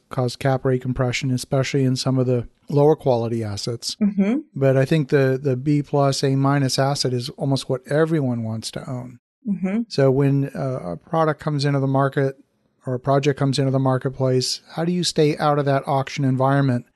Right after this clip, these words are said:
Speaker 1: where you're the winning bidder with twenty other bids behind you?
Speaker 2: Yeah, it's all about relationships. I mean, you've been in the industry, you know that,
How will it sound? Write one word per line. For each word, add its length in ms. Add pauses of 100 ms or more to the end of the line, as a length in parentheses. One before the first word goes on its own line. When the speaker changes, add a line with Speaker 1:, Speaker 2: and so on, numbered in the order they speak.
(160)
Speaker 1:
where 160
you're 260
the 280
winning 360
bidder 300
with 160
twenty 340
other 200
bids 260
behind 420
you? 120 (640)
Speaker 2:
Yeah, 260
it's 140
all 220
about 240
relationships. 840
I 40
mean, 180
you've 180
been 140
in 80
the 80
industry, 400
you 100
know 260
that, 200